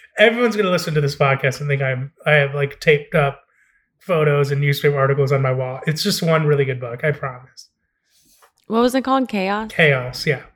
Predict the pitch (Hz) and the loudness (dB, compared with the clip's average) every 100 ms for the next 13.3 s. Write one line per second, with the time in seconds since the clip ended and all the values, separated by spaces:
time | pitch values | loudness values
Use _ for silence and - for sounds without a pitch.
0 | _ _ _ - 101 - _ _ _ _ | _ _ _ -16 -16 -16 _ _ _ _
1 | _ _ - 202 202 202 196 190 185 185 | _ _ -8 0 2 4 4 0 -2 -6
2 | - - - - - - - - - - | -10 -12 -12 -14 -12 -12 -12 -14 -14 -18
3 | - - - - - 185 180 185 170 - | -18 -20 -18 -16 -10 -8 -4 -4 -4 -10
4 | _ _ - - - - - - _ _ | _ _ -10 -8 -8 -12 -20 -20 _ _
5 | - _ _ - - - - _ _ _ | -20 _ _ -20 -20 -20 -20 _ _ _
6 | _ 220 - 87 117 92 120 202 - - | _ -8 -4 -2 -2 -2 -4 -6 -8 -8
7 | 185 - 80 - 190 - 202 180 - - | -8 -4 -4 0 -2 -2 -6 -6 -6 -8
8 | - - 254 220 202 - - 262 - _ | -10 0 0 0 -6 -18 -16 -16 -16 _
9 | - - - - 190 190 208 208 208 180 | -20 -18 -18 -8 0 2 2 0 0 2
10 | - 185 - - - 208 - - 285 262 | 0 -2 -10 -6 0 2 2 4 4 4
11 | 269 262 277 311 330 311 311 320 302 262 | 4 2 4 2 4 4 4 4 2 2
12 | 226 - 247 240 240 214 - 240 202 196 | 0 4 4 6 4 2 4 2 4 6
13 | 196 190 196 | 4 2 0